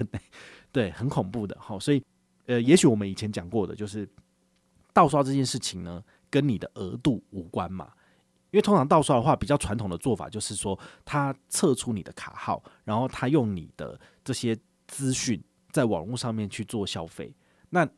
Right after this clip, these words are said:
不是你刷的，而且你没有给他O T P，所以银行他会帮你就是处理这笔争议款，你不用付，最高就是三千块，真的是这样子。但是现在有O T P之后呢，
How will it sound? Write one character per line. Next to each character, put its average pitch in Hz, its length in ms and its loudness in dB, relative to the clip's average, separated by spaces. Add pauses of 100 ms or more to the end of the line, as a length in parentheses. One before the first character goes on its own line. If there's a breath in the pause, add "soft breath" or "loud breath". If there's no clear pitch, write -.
(340)
不 143 80 0
是 196 140 4
你 110 100 -2
刷 95 240 -4
的， - 140 -14 (260)
而 139 80 -2
且 - 140 -4
你 107 100 0
没 113 100 2
有 123 60 4
给 101 100 -4
他 95 100 -6
O 110 120 -8
T - 140 -12
P， - 260 -16 (380 soft breath)
所 113 340 0
以 98 180 -2 (320)
银 131 160 2
行 107 140 0
他 104 60 -4
会 123 160 4
帮 104 260 -2
你 - 220 -10
就 101 100 -12
是 92 300 -8 (160)
处 123 180 -2
理 107 80 -2
这 247 100 -6
笔 98 140 -8
争 95 180 -10
议 104 80 -8
款， - 160 -12
你 101 100 -14
不 - 120 -8
用 123 100 -4
付， - 240 -8 (280)
最 190 120 6
高 135 200 4
就 131 80 0
是 131 100 0
三 107 160 -4
千 98 160 -8
块， 101 160 -6
真 101 100 -8
的 87 80 -10
是 101 80 -18
这 98 120 -16
样 - 120 -20
子。 - 120 -20 (280 loud breath)
但 208 140 4
是 190 100 4
现 185 280 6
在 170 120 8
有 107 120 4
O 127 160 4
T 131 120 -8
P 117 140 -2
之 123 160 -2
后 113 220 2
呢， 95 240 -4